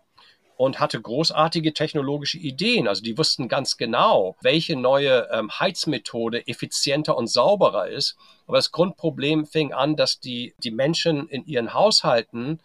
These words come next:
nicht alle, aber viele, sich den Dreck darum, äh, scherten und wirklich große Freude an ihrem,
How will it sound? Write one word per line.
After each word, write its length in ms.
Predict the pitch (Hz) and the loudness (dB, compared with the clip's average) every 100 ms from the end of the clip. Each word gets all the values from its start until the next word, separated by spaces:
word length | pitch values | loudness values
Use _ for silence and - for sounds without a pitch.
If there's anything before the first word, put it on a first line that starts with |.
| - | -8
nicht 300 | 127 - - | -4 -4 0
alle, 260 | 143 180 | 4 4
aber 220 | 113 123 | 4 0
viele, 320 | - 180 214 139 | 0 -2 -2 -2
sich 140 | 123 | -4
den 160 | - 120 | -8 -10
Dreck 240 | 117 165 - | -6 -6 -2
darum, 400 | 110 92 92 90 _ _ | -2 0 -4 -8 _ _
äh, 220 | 110 101 90 | -4 -4 -6
scherten 640 | - - 107 - 107 180 - _ - _ _ - | -6 -4 -4 -4 -8 -10 -12 _ -20 _ _ 2
und 260 | 175 208 - _ _ | 2 2 -6 _ _
wirklich 680 | - 139 147 175 190 175 - | -18 -4 -4 -2 -4 -6 -8
große 320 | 143 185 202 | -4 -2 -2
Freude 480 | - - 170 233 143 | -2 2 4 6 4
an 160 | 101 | 0
ihrem, 320 | 110 113 107 | -4 -6 -6